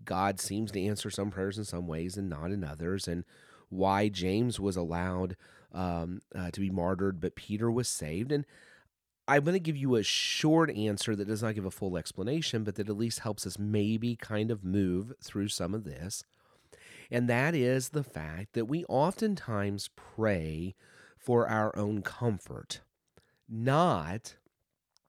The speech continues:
for what is ultimately going to bring the biggest impact on the kingdom of God. We oftentimes pray for our own comfort. I mean, let's be honest, most of our prayers,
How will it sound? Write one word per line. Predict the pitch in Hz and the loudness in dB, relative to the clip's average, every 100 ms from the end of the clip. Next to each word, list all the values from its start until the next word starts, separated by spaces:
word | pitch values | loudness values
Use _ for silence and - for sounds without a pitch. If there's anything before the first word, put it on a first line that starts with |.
| - | -12
for | - 117 | 2 4
what | 104 113 117 | 6 4 4
is | 98 | 0
ultimately | 98 107 - 92 78 80 73 95 _ _ _ _ - - _ | 0 -2 -2 -4 -4 -6 -6 -10 _ _ _ _ -20 -20 _
going | 104 98 101 | -2 0 0
to | 101 110 | -2 -4
bring | 98 92 90 92 95 | -2 0 2 0 -2
the | 87 | -4
biggest | 76 90 87 92 - | -4 -4 -2 -4 -4
impact | 104 95 69 80 80 | -4 -4 -8 -8 -6
on | |
the | 82 | -6
kingdom | - 78 76 | -8 -8 -8
of | 80 | -8
God. | 90 101 78 73 71 _ _ _ _ _ - - - | -4 -6 -6 -12 -18 _ _ _ _ _ -20 -14 0
We | 120 | 6
oftentimes | 110 104 131 110 104 117 | 6 6 2 2 2 0
pray | - 82 87 | -4 -4 -2
for | 101 | 0
our | 87 | 0
own | 98 127 | 0 0
comfort. | 175 104 - | 0 0 0
I | |
mean, | 135 147 | 0 2
let's | 156 | 0
be | 147 147 | -2 0
honest, | 143 87 - | 0 -2 0
most | 98 120 - | 2 2 0
of | 160 | -2
our | 151 156 | 0 -2
prayers, | - - 104 82 78 107 - | -6 -2 0 0 -2 -2 -4